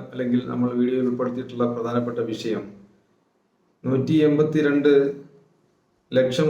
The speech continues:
കോടി രൂപയുടെ നിക്ഷേപമുള്ള രാജ്യത്തെ പൊതുമേഖലാ ബാങ്കുകളിൽ ആ ബാങ്കുകളുടെ ഇന്നത്തെ സാധാരണക്കാരനുമായിട്ടുള്ള ബന്ധവും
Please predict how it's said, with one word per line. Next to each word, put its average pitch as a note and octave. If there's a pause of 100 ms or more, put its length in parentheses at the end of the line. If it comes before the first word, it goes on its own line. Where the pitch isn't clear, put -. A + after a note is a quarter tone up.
കോടി C#3
രൂപയുടെ C3
നിക്ഷേപമുള്ള A#2+ (160)
രാജ്യത്തെ A#2+ (120)
പൊതുമേഖലാ B2
ബാങ്കുകളിൽ A#2+ (2250)
ആ C3+ (100)
ബാങ്കുകളുടെ C#3+ (100)
ഇന്നത്തെ C#3 (1800)
സാധാരണക്കാരനുമായിട്ടുള്ള C3+
ബന്ധവും A#2+